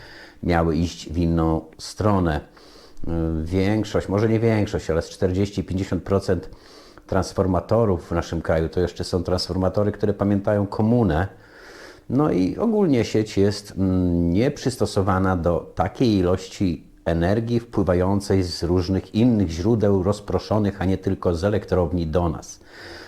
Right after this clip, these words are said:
No ale to zostawmy. W każdym bądź razie problem istnieje, faktyczny, ogólnokrajowy, nie ma to zasady w zasadzie, gdzie w jednej wiosce może nie występować, w drugim występować, w jednym mieście, na osiedlu jednym gdzieś tam nie, na drugim już może, tak?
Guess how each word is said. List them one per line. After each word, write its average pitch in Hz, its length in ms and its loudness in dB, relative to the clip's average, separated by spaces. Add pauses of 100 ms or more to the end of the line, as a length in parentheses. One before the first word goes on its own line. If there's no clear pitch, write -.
(140)
No 113 100 0
ale 117 120 4
to 113 120 0
zostawmy. 90 500 -2
W - 60 -16
każdym 110 300 0
bądź 98 180 0
razie 85 240 2
problem 90 440 0
istnieje, 107 500 2
faktyczny, 92 760 0 (260)
ogólnokrajowy, 104 920 2
nie 92 120 2
ma 90 100 2
to 90 120 -4
zasady 87 460 0
w 80 40 -6
zasadzie, 85 380 0
gdzie 87 320 0 (500)
w 80 80 -4
jednej 95 320 4
wiosce 90 400 2
może 85 240 2
nie 90 100 2
występować, 92 720 0
w 80 80 -10
drugim 82 440 0
występować, 87 800 0
w - 60 -12
jednym 87 360 0
mieście, 90 340 -2
na 85 140 0
osiedlu 85 400 0
jednym 82 380 2
gdzieś 80 240 -2
tam 80 200 -2
nie, 101 300 2
na 90 100 -2
drugim 78 320 -4
już 78 160 -6
może, 101 320 2
tak? - 320 -4